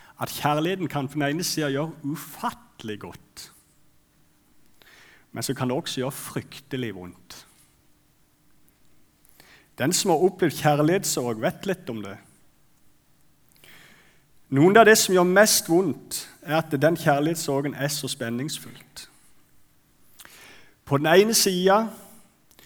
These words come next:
så er det en intens lengsel etter den andre. En intens lengsel etter respons etter å bli elsket igjen, og etter et bevis, et håndfast bevis på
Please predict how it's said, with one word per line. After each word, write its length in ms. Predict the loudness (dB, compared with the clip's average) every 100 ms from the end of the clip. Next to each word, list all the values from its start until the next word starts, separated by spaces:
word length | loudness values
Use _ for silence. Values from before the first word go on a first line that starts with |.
| -12
så 180 | -2 0
er 80 |
det 60 | 0
en 120 | -2 -4
intens 760 | -4 -10 -8 -6 -4 -4 -6 -4
lengsel 640 | -4 -6 -4 -4 -4 -8 -10
etter 340 | -16 -12 -10
den 100 | -10 -10
andre. 320 | -12 -18 -20 -20 _ _ _ _ _ _ _ _ _ _ _ -20 _ -20 -16 -2
En 80 | 0
intens 680 | 0 -2 0 0 0 0 0
lengsel 560 | 0 0 0 -2 -2 -4
etter 320 | -6 -4 -4 -2
respons 640 | -2 -4 -4 -8 -8 -8 -6 -8 -10 -20 _ _ _ -20 -20 -20 -20 -4
etter 260 | -2 0 2
å 80 | 4
bli 120 | 4
elsket 720 | 4 4 4 0 0 0 2
igjen, 280 | 0 0 -4 -12 -16 -20 -14 2
og 80 | 4
etter 240 | 6 4
et 160 | 4 8
bevis, 640 | 8 6 -2 0 0 0
et 140 | -2 -2
håndfast 720 | 0 0 -2 -2 0 0 0 2
bevis 640 | 2 2 -4 -4 -2 -4 -2
på 400 | -2 0 -2